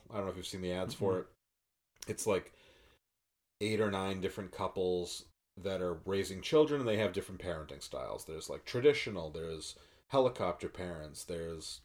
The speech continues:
Speaker 1: free range, there's, like, they, and they're
Speaker 2: Like
Speaker 1: trying
Speaker 2: chickens.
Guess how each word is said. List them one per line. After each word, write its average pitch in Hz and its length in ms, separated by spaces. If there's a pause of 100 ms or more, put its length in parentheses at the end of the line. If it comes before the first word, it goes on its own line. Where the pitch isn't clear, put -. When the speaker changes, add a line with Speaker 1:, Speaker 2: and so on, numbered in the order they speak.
Speaker 1:
free 131 380
range, 87 580
there's, 92 260
like, 101 320
they, 120 240
and 131 100
they're 127 80
Speaker 2:
Like 151 100
Speaker 1:
trying 151 180
Speaker 2:
chickens. 107 520